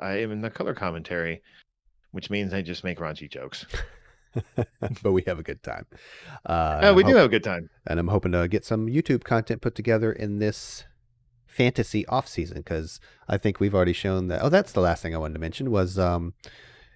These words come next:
Speaker 2: uh, we've been honing in a little bit in the off season. Obviously, we have more free time during the week 'cause it's the off season, and therefore you've seen some improvements in the show. And I think we wanna get to a real good spot right before August,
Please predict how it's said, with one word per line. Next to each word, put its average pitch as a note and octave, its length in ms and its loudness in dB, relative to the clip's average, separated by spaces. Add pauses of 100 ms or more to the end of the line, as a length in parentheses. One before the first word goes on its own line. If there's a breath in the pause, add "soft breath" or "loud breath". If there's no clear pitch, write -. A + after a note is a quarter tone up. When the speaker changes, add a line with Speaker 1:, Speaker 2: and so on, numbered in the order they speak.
(160 loud breath)
Speaker 2:
uh, F2 480 2 (160)
we've G2+ 220 2
been G2+ 240 2 (160)
honing A2+ 280 4
in A#2+ 140 2
a G#2+ 60 0
little G2 160 2
bit F#2 120 2
in D2+ 60 -4
the G2 140 0
off G2 200 0
season. F#2+ 520 -4 (200)
Obviously, D#2 360 -4
we E2 60 0
have E2+ 140 2
more F2 140 0
free F2+ 200 0
time F2 260 -4
during E2+ 240 -2
the D#2 80 -4
week F#2+ 380 -2
'cause - 200 -8
it's - 140 -10
the - 100 -6
off A#1+ 180 -4
season, C#2+ 380 -8
and D2 100 -10
therefore E2 380 -4
you've F2+ 160 -6
seen F#2+ 180 -6
some C3 140 -6
improvements - 460 -6
in G2+ 80 -8
the A2 40 -16
show. G#2 360 0
And E2 140 -6
I E2+ 120 -4
think F#2+ 260 -8
we G2 80 -2
wanna F#2 220 -4
get G2+ 180 -4
to G#2 60 -6
a F#2 40 -2
real F#2+ 240 -2
good F#2+ 200 -4
spot - 360 -4 (580 soft breath)
right F#2+ 160 0
before F#2 300 -2
August, E2 460 -2